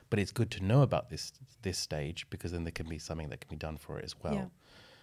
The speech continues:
Speaker 1: Depending on what age people come to me, typically if they came to me at older ages,
Speaker 2: Mm.
Speaker 1: some people will look back on their life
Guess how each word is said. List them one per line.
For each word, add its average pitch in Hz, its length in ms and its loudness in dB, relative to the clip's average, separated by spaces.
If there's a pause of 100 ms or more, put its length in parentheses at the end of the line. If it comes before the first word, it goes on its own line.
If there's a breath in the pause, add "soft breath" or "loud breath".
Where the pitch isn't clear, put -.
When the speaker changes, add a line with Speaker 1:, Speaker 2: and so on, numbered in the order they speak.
(1200 loud breath)
Speaker 1:
Depending 160 420 6
on 131 300 8 (180)
what 107 180 4
age 95 300 0
people 92 280 -2
come 92 220 0
to 76 120 -4
me, 80 280 -8 (360)
typically 113 600 2
if - 180 -10
they 92 160 0
came 98 240 -4
to - 100 -12
me 95 100 -2
at - 100 -8
older 120 340 2
ages, - 500 -8 (180)
Speaker 2:
Mm. 202 240 0 (1500 loud breath)
Speaker 1:
some 165 420 6
people 95 580 -4 (200)
will 107 100 2
look 117 240 2
back 127 240 2
on 92 120 0
their 80 120 -4
life 78 340 -4